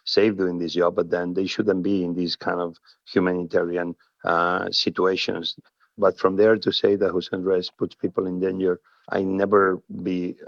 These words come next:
able to tell anybody to do what I'm not willing to do on my own.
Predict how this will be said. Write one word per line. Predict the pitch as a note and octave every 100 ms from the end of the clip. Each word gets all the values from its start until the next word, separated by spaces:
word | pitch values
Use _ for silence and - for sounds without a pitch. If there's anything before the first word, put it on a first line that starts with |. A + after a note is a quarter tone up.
| -
able | G#2 F#2+ F#2+ F#2
to | F2+
tell | - G#2
anybody | G#2+ G#2 F#2+ F#2 F2+
to | -
do | F#2+ G2+
what | F2+ F2+
I'm | F2
not | F#2 F#2
willing | F#2+ F#2 F2
to | -
do | F2 F#2 F2 - - _
on | - F2+
my | E2+ F2
own. | F2 F2+